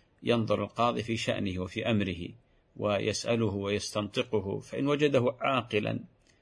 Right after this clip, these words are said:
وجد رجل عاقل و-، وكذا، القاضي له حكم عليه. أما من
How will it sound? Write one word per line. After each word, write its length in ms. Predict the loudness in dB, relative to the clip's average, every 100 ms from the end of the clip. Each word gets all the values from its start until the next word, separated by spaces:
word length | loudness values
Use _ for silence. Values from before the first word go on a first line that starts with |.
| _ -8
وجد 300 | -2 0 2
رجل 380 | 2 2 2 -2
عاقل 520 | 2 2 2 0 -2
و-، 380 | 0 0 0 -2
وكذا، 480 | 2 4 6 4 0 -12 _ _ -14
القاضي 500 | -12 -2 2 4 4
له 160 | 2 2
حكم 400 | -2 -4 -4 -2
عليه. 260 | 0 -2 -6 _ _ -20 -20 -20 -20 0
أما 340 | 2 4 4 6
من 540 | 4 4 4 2 0